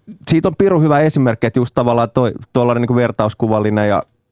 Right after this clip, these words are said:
se, sille vangitsee enemmän kuin sit taas sellainen, niinku, ihan katutasolla oleva, niinku, räkiminen naamaan,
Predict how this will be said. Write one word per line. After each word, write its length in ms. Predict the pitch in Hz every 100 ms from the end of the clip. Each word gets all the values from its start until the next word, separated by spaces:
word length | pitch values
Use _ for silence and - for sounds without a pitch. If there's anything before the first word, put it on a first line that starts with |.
| _ _ _ _ _ _ -
se, 180 | 127 107
sille 280 | 127 120
vangitsee 460 | 131 131 117 - 131
enemmän 300 | 123 110 104
kuin 100 | 104
sit 120 | 113 -
taas 180 | 98 -
sellainen, 220 | 101 104
niinku, 180 | 101 113
ihan 260 | 117 104
katutasolla 600 | 110 107 98 90 101 80
oleva, 220 | 85 85
niinku, 240 | 92 95 95
räkiminen 640 | 98 98 92 82 78 78
naamaan, 580 | 90 85 76 73 73